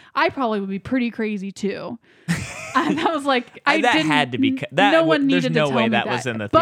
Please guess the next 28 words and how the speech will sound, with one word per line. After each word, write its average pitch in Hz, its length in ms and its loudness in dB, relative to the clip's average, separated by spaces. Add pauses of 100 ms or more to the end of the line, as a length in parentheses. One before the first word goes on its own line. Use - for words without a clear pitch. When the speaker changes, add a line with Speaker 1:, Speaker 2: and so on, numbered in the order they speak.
Speaker 2:
theatrical, 262 320 -4
right? 123 340 -2
Speaker 1:
I 269 140 0
hope 302 260 -2
this 262 340 -4
was 262 160 -2
also 214 320 -4
cut 190 200 -6
from 208 80 -4
the 202 80 -2
movie 208 240 -4
when 202 100 -4
she's 226 240 -8
sitting 233 220 -4
at 214 100 -6
the 202 60 -10
table, 208 260 -4
like, 196 180 -6
watching, 247 600 -2 (800)
uh, 214 180 -2
Terminator 220 480 -4
and 214 100 -4
her 214 120 -6
son 208 200 -6
interact, 196 460 -8
and 233 100 -4
she's 226 220 -4
like, 208 240 -2